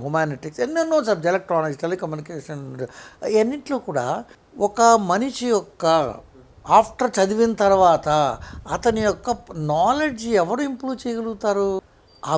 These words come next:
బ్రిడ్జింగ్ గ్యాపే ప్రొఫెషనల్ ఇన్‌స్టిట్యూట్స్ అండి. ఆ ప్రకారంగా మెడికల్‌లో ప్రొఫెషనల్ ఇన్‌స్టిట్యూట్స్ ఉన్నాయి. అన్ని, అన్ని సబ్జెక్ట్స్‌లో,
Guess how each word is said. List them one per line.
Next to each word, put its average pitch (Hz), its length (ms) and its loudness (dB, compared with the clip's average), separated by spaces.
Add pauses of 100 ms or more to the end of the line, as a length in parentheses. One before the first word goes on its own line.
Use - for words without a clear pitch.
బ్రిడ్జింగ్ 190 500 0
గ్యాపే 226 320 6 (140)
ప్రొఫెషనల్ 151 400 -4
ఇన్‌స్టిట్యూట్స్ 127 440 -16
అండి. - 180 -20 (840)
ఆ 240 40 10 (160)
ప్రకారంగా 202 560 4 (400)
మెడికల్‌లో 233 680 2
ప్రొఫెషనల్ 240 380 -6
ఇన్‌స్టిట్యూట్స్ 233 360 -10
ఉన్నాయి. 226 300 -6 (840)
అన్ని, 330 200 4 (140)
అన్ని 302 220 2
సబ్జెక్ట్స్‌లో, 254 420 2